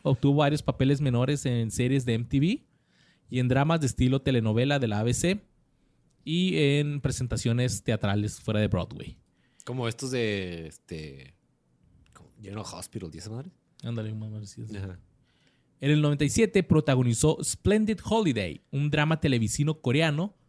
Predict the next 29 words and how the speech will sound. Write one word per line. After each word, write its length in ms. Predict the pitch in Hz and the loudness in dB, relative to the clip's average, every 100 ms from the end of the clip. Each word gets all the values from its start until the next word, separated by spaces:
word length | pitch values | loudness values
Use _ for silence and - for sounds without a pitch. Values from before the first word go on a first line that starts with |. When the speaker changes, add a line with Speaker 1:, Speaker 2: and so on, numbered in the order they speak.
| _ | _
Speaker 1:
filmado 460 | - 127 110 110 107 | -6 -2 0 0 0
en 60 | 107 | 0
Nueva 180 | 101 104 | 0 2
York. 340 | 170 175 - - _ _ _ _ _ _ _ | 2 2 -4 -14 _ _ _ _ _ _ _
Speaker 2:
Ok. 120 | - - | -16 -2
Speaker 1:
Y 200 | 233 240 | 2 4
después, 440 | 208 - 240 240 - | 2 2 2 0 -2
pues, 120 | 185 | 0
decidió 300 | 160 151 139 | 2 4 4
regresarse 840 | 160 175 147 127 120 147 147 139 - | 4 2 2 0 0 -2 -2 -4 -8
a 140 | - 120 | -10 -6
Corea. 500 | 113 110 101 101 - _ _ _ _ _ _ _ _ _ _ _ _ _ _ | -2 0 0 -2 -10 _ _ _ _ _ _ _ _ _ _ _ _ _ _
Fue 200 | - 131 | 0 4
elegida 480 | 139 135 180 175 | 4 6 4 4
para 180 | 175 165 | 4 4
el 80 | 165 | 4
drama 300 | 143 147 147 | 2 2 2
televisivo 840 | 143 120 107 - 160 156 156 - _ | 2 2 2 2 2 4 4 0 _
Wedding 460 | - 113 143 165 156 | 0 4 4 4 0
Dress 480 | 143 143 147 - - | 0 2 0 -4 -8
y 100 | 135 | -6
también 280 | 120 117 127 | -4 -2 -2
fue 100 | - | -2
invitada 300 | 147 143 139 | -2 0 0
a 20 | |
actuar 220 | 139 135 135 | 0 2 2
en 100 | 139 | 2
la 140 | 131 | 2
película 580 | 113 117 - 139 143 | 2 2 2 2 2